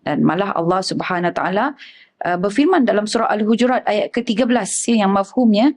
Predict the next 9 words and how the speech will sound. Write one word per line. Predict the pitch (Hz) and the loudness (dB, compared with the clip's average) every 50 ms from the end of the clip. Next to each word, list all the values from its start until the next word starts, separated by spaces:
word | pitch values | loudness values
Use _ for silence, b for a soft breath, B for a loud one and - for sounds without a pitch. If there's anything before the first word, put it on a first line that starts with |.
| - _ _ _ _ _ _ _ B B B B _ | -2 _ _ _ _ _ _ _ B B B B _
"Wahai | 214 220 262 277 | -2 -2 0 0
manusia, | 262 254 220 233 240 226 - - 302 277 | 0 2 2 2 2 2 2 2 2 2
sesungguhnya | 269 247 226 247 247 226 240 233 233 240 240 | 0 0 2 2 2 4 4 4 4 2 2
kami | 233 233 214 214 214 208 202 | 2 0 0 0 0 0 0
ciptakan | - 214 202 - - 202 196 - 202 196 185 | -2 -2 -2 -2 -4 -4 -4 -2 -2 -2 -2
kamu | - 190 196 208 208 208 196 180 | -2 -2 0 2 2 2 2 2
dari | 175 180 180 | 0 0 0
seorang | - 180 135 175 185 185 | 0 0 0 0 0 0
lelaki | 180 180 190 190 190 - - 226 233 240 247 262 254 | 0 0 0 -2 -4 -2 0 4 4 6 4 4 2